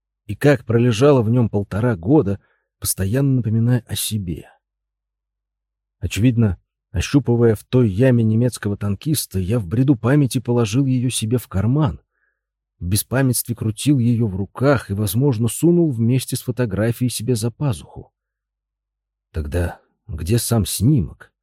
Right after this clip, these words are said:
И кто был на нём изображён? А как же сон? С роялем всё предельно ясно.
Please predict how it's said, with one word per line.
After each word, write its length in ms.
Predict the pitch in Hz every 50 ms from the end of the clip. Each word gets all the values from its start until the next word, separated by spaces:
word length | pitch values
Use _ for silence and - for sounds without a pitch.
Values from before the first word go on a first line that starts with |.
| _ _ _ _ _ _ _ _ _
И 120 | - 104 101
кто 240 | - - - 160 139
был 260 | 107 170 190 151 104
на 160 | 87 92 107
нём 260 | 117 120 113 95 101 104
изображён? 640 | 95 95 92 95 98 113 117 98 85 76 58 - - _ _ _ _ _ _ _ _ _ _ _ _ _ _ _ _ _ _ _ _ _ _ _ _ _ _
А 120 | - 82 -
как 200 | - 104 92 80
же 240 | 73 71 67 - - _ _ _ _ _
сон? 480 | _ - - - - 73 80 98 101 - _ _ _ _ _ _ _ _ _ _ _ _ _ _ _ _ _ _ _ _ _ _ _ _ _ _ _ _ _ _
С 100 | - -
роялем 400 | 82 95 110 131 170 175 165 135
всё 140 | - - 151
предельно 420 | - 139 135 131 156 156 135 131
ясно. 640 | 123 104 98 143 185 170 - - - - 65 - -